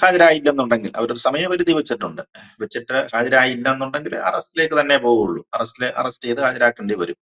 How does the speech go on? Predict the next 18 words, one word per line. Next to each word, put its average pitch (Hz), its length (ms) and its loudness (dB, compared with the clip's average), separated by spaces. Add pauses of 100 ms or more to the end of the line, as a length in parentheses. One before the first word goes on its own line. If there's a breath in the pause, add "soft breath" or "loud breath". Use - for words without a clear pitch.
(420 loud breath)
അറിയത്തില്ല, 165 400 4
എന്തായാലും 170 240 4
നമുക്ക് 180 280 4 (180)
പിന്നെ 143 260 2 (340)
അറിയാം, 185 340 4
ഇന്നറിയാം, 180 400 4
ഇന്നോ 165 140 0
നാളെയോ 175 380 6
അറിയാം. 143 280 4 (400 loud breath)
ഇന്നോ 131 220 -10
നാളെയോ 139 260 4
അറിയാം 143 240 -2 (400)
എന്ന് 135 160 -6
പറയാനുള്ള 131 420 0 (100)
കാരണം 110 260 2
എന്ന് 127 120 -6
പറഞ്ഞാല് 104 460 -2 (640)
ഇന്നിപ്പോഴേ 139 400 -2